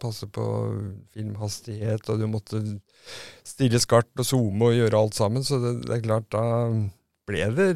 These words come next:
relativt hektisk, altså, <laughs> når det skjedde ting. Ja, så det, det er vel litt av det som skiller i dag, at du, i dag får du mye gratis, da,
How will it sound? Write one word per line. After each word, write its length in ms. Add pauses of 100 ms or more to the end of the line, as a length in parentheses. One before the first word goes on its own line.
relativt 480
hektisk, 640
altså, 240
<laughs> 80
når 160
det 100
skjedde 380
ting. 180 (800)
Ja, 100 (160)
så 160
det, 180 (1000)
det 160
er 100
vel 160 (1000)
litt 240
av 80
det 100
som 160
skiller 380
i 20
dag, 300
at 160
du, 480
i 100
dag 240
får 220
du 80
mye 180
gratis, 480
da, 80